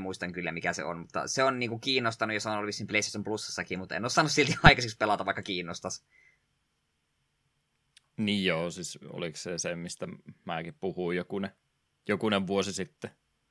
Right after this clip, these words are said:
Speaker 1: No kun mulla on semmonen mielikuva, että
Speaker 2: Se
Speaker 1: sekin
Speaker 2: oli,
Speaker 1: oot siitä tosiaan maininnut.
Speaker 2: se oli se joku autiotalo, missä
Speaker 1: Niin,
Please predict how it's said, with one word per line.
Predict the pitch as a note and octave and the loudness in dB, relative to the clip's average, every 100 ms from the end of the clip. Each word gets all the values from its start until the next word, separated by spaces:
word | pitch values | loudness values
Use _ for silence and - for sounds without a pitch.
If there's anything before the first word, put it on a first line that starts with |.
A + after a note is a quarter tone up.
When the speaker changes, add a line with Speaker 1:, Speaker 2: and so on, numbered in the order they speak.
| _ E3 | _ -6
Speaker 1:
No | |
kun | F#3+ | 0
mulla | G3+ G3+ | 2 2
on | |
semmonen | F#3+ F3+ D#3+ | 2 2 2
mielikuva, | D3+ C3 A2+ | 2 2 0
että | - | 2
Speaker 2:
Se | |
Speaker 1:
sekin | A2+ G2+ | 0 0
Speaker 2:
oli, | G#2+ | -2
Speaker 1:
oot | |
siitä | - G2 | -4 -4
tosiaan | F#2+ F2+ | -4 -4
maininnut. | F2+ E2 E2 D#2 E2+ | -4 -4 -4 -4 -6
Speaker 2:
se | E2+ | -4
oli | E2+ D#2+ | -6 -6
se | |
joku | E2 - E2 | -10 -8 -6
autiotalo, | - E2 F#2 E2 F#2+ G2 | -4 -4 -4 -2 -2 -2
missä | G2+ - A#2 - _ _ _ _ - | -2 -4 -6 -8 _ _ _ _ -8
Speaker 1:
Niin, | C3+ C3 | 0 2